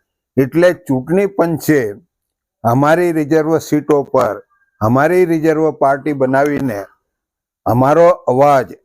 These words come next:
આદિવાસીઓનો અવાજ, એસ સીનો અવાજ ત્યાં સુધી પહોંચે, અમારા હક અધિકાર મળે, એટલા માટે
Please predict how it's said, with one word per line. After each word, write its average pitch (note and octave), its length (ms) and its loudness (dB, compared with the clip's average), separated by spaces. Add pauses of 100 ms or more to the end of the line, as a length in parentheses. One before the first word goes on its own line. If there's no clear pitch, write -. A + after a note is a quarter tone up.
આદિવાસીઓનો D3+ 800 0
અવાજ, C3 500 0 (1120)
એસ B2 220 2
સીનો E3 340 -2
અવાજ C3+ 540 0 (180)
ત્યાં C#3 240 -2
સુધી C#3+ 360 -2
પહોંચે, C3+ 480 -2 (640)
અમારા C3+ 600 2
હક A#2 180 -4
અધિકાર C#3 500 -2
મળે, C3+ 520 0 (840)
એટલા D#3+ 580 2
માટે D3+ 420 0